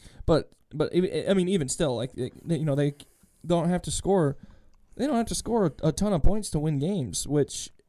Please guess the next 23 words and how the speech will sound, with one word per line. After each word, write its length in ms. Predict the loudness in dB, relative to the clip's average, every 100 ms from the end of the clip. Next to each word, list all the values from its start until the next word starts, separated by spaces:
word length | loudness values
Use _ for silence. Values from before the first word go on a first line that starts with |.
| _ _ _ _
is 160 | 0 0
some-, 220 | 0 -2
this 260 | -2 -2 -2
is 180 | -6 -4
really 260 | -2 -2
interesting 560 | -2 -4 -6 -8 -8 -10 -6
because 380 | -2 -2 -2 -8
last 320 | -8 -4 -2 0
year 100 | 4
they 120 | 4
were 120 | 4
able 220 | 2 2
to 80 | 0
score 220 | 0 -2
a 40 | -2
lot 200 | -2 0
of 100 | 4
points 320 | 4 2 -2
with 260 | -6 -8 -20 -20 _ _ -4
Raina 240 | 0 0
Frost, 380 | -2 -2 -2 0
Presley 300 | 0 2 0
Hudson. 520 | 0 0 -2 -2 -4